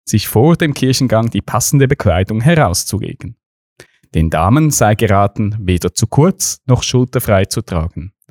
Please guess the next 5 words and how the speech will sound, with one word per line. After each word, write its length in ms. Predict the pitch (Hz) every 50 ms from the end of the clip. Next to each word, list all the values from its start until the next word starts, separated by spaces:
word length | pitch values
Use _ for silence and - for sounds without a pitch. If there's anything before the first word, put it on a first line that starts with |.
| _ _ _ _ _ _ _
Warm, 520 | - 92 92 92 90 107 127 147 160 180 - _ _
aber 280 | - 120 110 - 143 - -
unauffällig 800 | 156 156 156 143 - - 110 92 95 101 107 110 - - _ _ _ -
sei 300 | - - - 185 185 -
angemessen. 640 | - 85 87 85 78 - - - - - - -